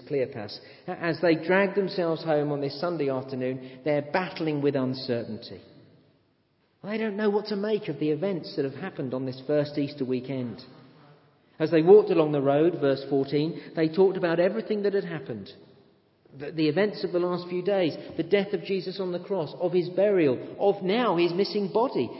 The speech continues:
and of reports that some of the women among them had seen visions of angels telling them that Jesus was alive. They turned the events over in their minds as they walked along that road. But the second half of verse seventeen tells us how they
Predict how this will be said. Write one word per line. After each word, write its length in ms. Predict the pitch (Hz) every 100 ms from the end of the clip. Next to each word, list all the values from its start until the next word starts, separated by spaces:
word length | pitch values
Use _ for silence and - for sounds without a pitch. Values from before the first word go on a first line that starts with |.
| -
and 160 | 170 180
of 120 | 175
reports 560 | 175 175 254 311 - -
that 140 | 180
some 200 | - 202
of 140 | 175 135
the 80 | 131
women 360 | 165 330 269
among 300 | 120 107 101
them 160 | 104 147 - -
had 180 | 170 170
seen 340 | - 180 147
visions 340 | 175 220 202
of 100 | 151
angels 520 | 131 247 359 175 135 131
telling 240 | - 240 165
them 140 | 160
that 140 | 190 -
Jesus 340 | 214 214 220
was 140 | 233 226
alive. 460 | 233 294 262 113 - - - - - _ _ _ _ _ _ _ _ _ _ _ -
They 100 | 143
turned 460 | - 190 196 190
the 80 | 180
events 400 | 165 160 139 -
over 340 | 139 151 147
in 120 | 139 131
their 120 | 120
minds 400 | 120 117 113 107
as 120 | 107
they 120 | 107
walked 320 | 110 123 127
along 260 | 123 117 110
that 160 | 104 117
road. 360 | 110 104 98 - - _ _ _ _ _ _ _ _ _ _
But 100 | 143
the 80 | 131
second 380 | - 240 240 202
half 320 | 190 180 175
of 160 | 156 147
verse 360 | 147 131 -
seventeen 800 | 160 131 127 - 160 139 101 87 90
tells 300 | 131 113 120
us 160 | 113 -
how 160 | 113
they 220 | 107 101